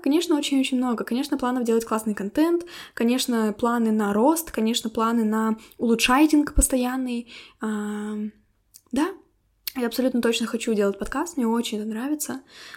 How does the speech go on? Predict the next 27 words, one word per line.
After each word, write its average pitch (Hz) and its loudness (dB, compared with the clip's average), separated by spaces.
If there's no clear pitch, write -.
Мне 254 2
нравится 240 4
сам 233 -2
формат, 226 -4
мне 226 2
нравится 220 -2
то, 226 -2
что 220 -6
мне 214 0
это 196 -8
дает, 226 -2
мне 240 2
нравится 240 0
то, 233 -2
как 226 -8
я 220 -2
раскрываюсь 240 0
через - -8
подкаст. - -12
И - 4
мне 294 10
нравится 339 6
то, 320 4
что 285 2
это 269 2
нравится 247 2
вам. 208 -2